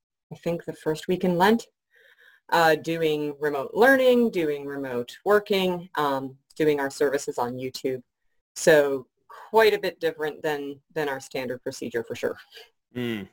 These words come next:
Speaker 2: mm. Well, we're glad that, uh, you could find the time for us today in this, uh, crazy year that it's been, and perhaps we'll hear a little bit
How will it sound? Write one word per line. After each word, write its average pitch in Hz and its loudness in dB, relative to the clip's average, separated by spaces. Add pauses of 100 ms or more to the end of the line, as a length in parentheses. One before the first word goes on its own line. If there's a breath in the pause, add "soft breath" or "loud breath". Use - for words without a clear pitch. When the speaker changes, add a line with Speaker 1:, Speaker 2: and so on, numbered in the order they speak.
(120)
Speaker 2:
mm. 107 -10 (680 loud breath)
Well, 147 2
we're 160 -2
glad 165 -2
that, 135 -6
uh, 131 2
you 127 -2
could 123 -6
find 143 -2
the 131 -6
time 135 -2
for 135 -2
us 131 -2
today 131 -2
in 127 -6
this, 123 -8
uh, 117 0
crazy 135 -4
year 131 -4
that 120 -4
it's 113 -12
been, 120 -4
and 107 -6
perhaps 135 -2
we'll 127 -6
hear 127 -2
a 123 -2
little 131 -8
bit 120 -4